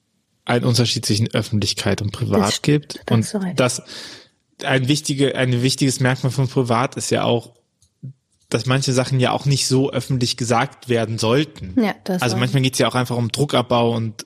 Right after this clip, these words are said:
Speaker 1: rauslassen, so, und nicht darum, dass man sagt, äh, „Das wollte ich jetzt aber unbedingt mal öffentlich auf dem Podium gesagt haben“, sondern manchmal geht's einfach nur darum zu sagen,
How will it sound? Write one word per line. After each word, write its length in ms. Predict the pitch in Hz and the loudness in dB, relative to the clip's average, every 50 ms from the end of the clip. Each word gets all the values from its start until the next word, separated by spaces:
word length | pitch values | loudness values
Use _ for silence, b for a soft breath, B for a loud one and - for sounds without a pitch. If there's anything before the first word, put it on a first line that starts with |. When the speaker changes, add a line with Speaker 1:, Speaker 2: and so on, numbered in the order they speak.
| - - | -2 0
Speaker 1:
rauslassen, 720 | 123 135 135 - 135 123 120 - 131 123 123 127 123 123 | 0 0 2 2 0 0 0 0 0 0 0 0 -2 -2
so, 260 | - - 135 131 131 120 | 0 0 2 2 2 0
und 300 | 113 120 120 - - - | -2 -4 -6 -8 -6 -4
nicht 220 | 131 135 127 - | -4 -2 0 0
darum, 400 | 135 123 117 123 131 131 131 123 B B B B B B B B B B B _ | 0 2 2 2 2 0 0 -2 B B B B B B B B B B B _
dass 180 | - 131 - - | -4 -2 0 2
man 140 | 131 123 | 2 2
sagt, 360 | 113 123 120 120 120 - - - | 4 2 2 2 0 -4 -6 -4
äh, 420 | - 131 120 120 117 113 113 110 110 b b b b b b b b b _ | 0 2 2 4 4 2 0 -2 -4 b b b b b b b b b _
„Das 300 | 131 127 147 151 147 - | -2 0 0 0 2 2
wollte 220 | 147 156 156 151 147 | 2 2 2 2 0
ich 60 | - | -2
jetzt 140 | 147 143 147 | -2 0 0
aber 160 | 131 151 143 | 2 2 2
unbedingt 380 | 165 147 156 151 143 147 131 | 2 2 2 2 2 0 0
mal 100 | 131 135 | 0 0
öffentlich 400 | - 139 135 - 143 135 120 139 | 0 0 0 2 2 2 2 2
auf 60 | 120 107 | 0 0
dem 80 | 113 | -2
Podium 320 | - - 131 120 117 113 107 | -2 0 2 2 2 2 2
gesagt 340 | 104 98 104 101 98 - | 2 0 0 -2 -2 -4
haben“, 140 | 107 101 101 | -4 -4 -2
sondern 200 | 104 107 107 110 | 0 0 2 2
manchmal 280 | 110 113 110 107 123 113 | 2 2 2 2 2 2
geht's 160 | 107 107 - | 2 2 0
einfach 180 | 107 104 110 110 | 0 0 2 2
nur 100 | 110 104 | 2 2
darum 320 | 107 104 101 107 104 104 | 2 2 2 0 0 0
zu 120 | - 110 | 0 0
sagen, 500 | 104 104 101 104 104 104 104 104 107 110 | 0 2 2 2 2 2 0 0 -2 -4